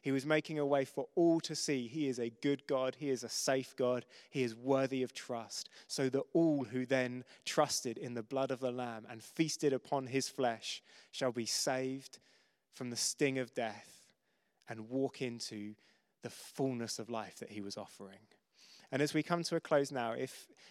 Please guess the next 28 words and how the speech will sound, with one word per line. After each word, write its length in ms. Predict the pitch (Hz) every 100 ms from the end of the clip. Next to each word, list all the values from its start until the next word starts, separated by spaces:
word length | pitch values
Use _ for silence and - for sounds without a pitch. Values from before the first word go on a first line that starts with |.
| -
whoever 340 | 151 156 165 170
you 260 | 160 139
are, 160 | 127 127
wherever 360 | 127 131 143
you 300 | 151 143 143
are 100 | 127
from, 600 | 123 - 127 104 98 101 - - _ _ _
this 240 | 147 143 -
offer 280 | 147 - 113
is 220 | 117 110
for 120 | -
you. 220 | 104 110 98 - _ _ _ -
If 160 | 139
you 180 | 156 165
have 120 | 156
never 580 | 147 151 156 151 147 147 -
made 260 | 143 139
a 60 | 131
decision 440 | 135 - 139 127
before 320 | 117 - 120 101
to 140 | 123
say, 260 | - 120 123
"I, 420 | 147 143 151 147 - - - - - - _ -
I 180 | 156
know 300 | 151 151 156
Jesus 420 | 151 151 131 127 135
like 260 | 123 -
this. 260 | 120 98